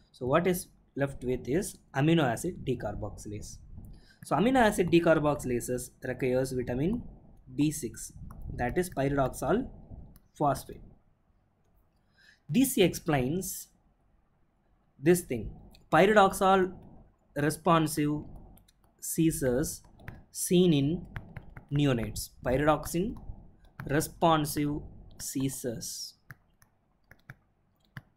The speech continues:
Let me explain the biochemical basis of this. So you all know that gaba is an inhibitory neurotransmitter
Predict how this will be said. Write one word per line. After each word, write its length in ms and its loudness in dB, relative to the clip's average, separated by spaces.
Let 180 2
me 120 4
explain 340 0
the 80 2
biochemical 480 0
basis 380 -6
of 160 -12
this. 360 -8
So 120 0
you 340 2
all 240 4
know 300 2
that 400 -6
gaba 720 2
is 120 -8
an 120 -4
inhibitory 680 -2
neurotransmitter 840 -4